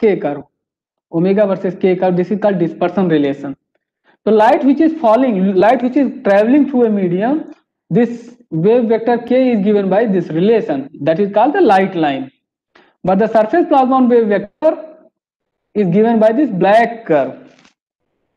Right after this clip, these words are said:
If you plot this, we have already solved for this. Okay, so now you see that if you are fall, fall,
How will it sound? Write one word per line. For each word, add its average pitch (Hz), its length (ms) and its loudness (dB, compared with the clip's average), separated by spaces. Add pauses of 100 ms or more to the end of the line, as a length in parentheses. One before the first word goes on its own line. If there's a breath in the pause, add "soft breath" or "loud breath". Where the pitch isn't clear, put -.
(420)
If 165 140 -4
you 208 60 0
plot 196 320 2
this, 175 280 0 (1080)
we 170 160 -2
have 180 140 2
already 185 360 0
solved 190 280 0
for 147 160 0
this. - 220 -8 (1400)
Okay, 302 460 -2 (640)
so 226 120 2
now 254 180 4
you 311 160 4 (100)
see 339 240 4
that 285 220 2
if 294 160 2
you 294 80 4
are 285 220 0
fall, 254 360 0
fall, 240 420 -2